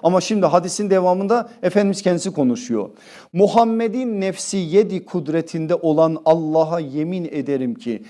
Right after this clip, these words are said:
ne kadar isterdim. Keşke," bakın Allah Resulü söylüyor, "keşke Allah yolunda savaşsam ve öldürülsem. Sonra bana bir kere daha can nimeti bahşedilse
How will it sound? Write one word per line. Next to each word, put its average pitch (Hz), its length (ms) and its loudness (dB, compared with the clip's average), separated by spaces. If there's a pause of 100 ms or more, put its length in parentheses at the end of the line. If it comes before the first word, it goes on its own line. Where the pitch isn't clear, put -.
(160)
ne 202 160 2
kadar 147 320 2
isterdim. 110 680 -4 (180)
Keşke," 185 680 0 (100)
bakın 131 380 -4 (120)
Allah 156 300 4
Resulü 151 320 -10
söylüyor, 123 340 -6
"keşke 127 540 -6 (420)
Allah 220 380 4
yolunda 196 380 -4
savaşsam 175 1000 -2 (220)
ve 156 100 2
öldürülsem. 123 760 -4 (840)
Sonra 240 520 2
bana 233 540 2
bir 208 340 -6
kere 185 320 0
daha 175 260 -2
can 175 280 -4
nimeti 160 600 -6 (140)
bahşedilse 143 1000 -2